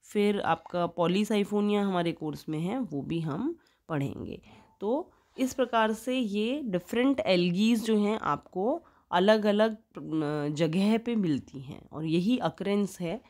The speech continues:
कि कहाँ-कहाँ पर किस प्रकार की एल्गी पाई जाती है। तो ये हमने aquatic एल्गी की बात करी यहाँ पर। अब हम आते हैं टेरेस्ट्रियल एल्गी पे कि टेरेस्ट्रियल एल्गी जो है वो हमें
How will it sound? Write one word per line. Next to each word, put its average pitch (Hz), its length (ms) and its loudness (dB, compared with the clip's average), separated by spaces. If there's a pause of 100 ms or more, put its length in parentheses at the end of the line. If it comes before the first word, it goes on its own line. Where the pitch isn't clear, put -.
(200)
कि 196 60 -12
कहाँ-कहाँ 202 680 0
पर 220 120 -4
किस 220 200 -4
प्रकार 160 340 -4
की 160 160 -8
एल्गी 139 480 -2 (280)
पाई 143 200 4
जाती 123 280 -4
है। 151 60 -10
तो 165 80 -10
ये 175 180 0
हमने 202 420 0
aquatic 160 520 -2
एल्गी 185 320 2
की 180 120 -4
बात 127 220 -2
करी 139 280 -2
यहाँ 143 280 -4
पर। 196 160 -6 (720)
अब 240 200 6
हम 277 200 4
आते 233 260 -2
हैं 233 320 -2
टेरेस्ट्रियल 208 640 -2
एल्गी 147 320 0
पे 160 300 -6 (360)
कि 226 60 -12
टेरेस्ट्रियल 208 680 2
एल्गी 196 440 2
जो 226 140 2
है 220 140 2
वो 208 140 0
हमें 202 420 -2